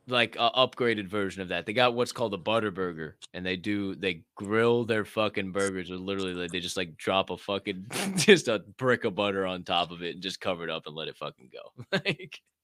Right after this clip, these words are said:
they're so good. And then they, they got concrete mixers. Their, uh, their ice cream is, like,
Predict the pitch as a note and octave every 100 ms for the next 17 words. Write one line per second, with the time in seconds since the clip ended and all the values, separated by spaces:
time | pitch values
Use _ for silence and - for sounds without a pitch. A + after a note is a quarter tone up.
0 | _ G#3 B3 A3+ G#3 C3 B2 A#2+ G#2+ F#2
1 | F2+ D#2+ E2+ G#2+ A2 G#2+ G#2+ G2 G#2 G2+
2 | F#2+ - G2 G2 G#2 F#2 F#2+ G2 - G#2
3 | - - - - _ F2+ F2 F2 E2+ D#2+
4 | D#2+ D#2+ E2 E2+ E2+ - E2 D#2 C#2+ D#2
5 | D2+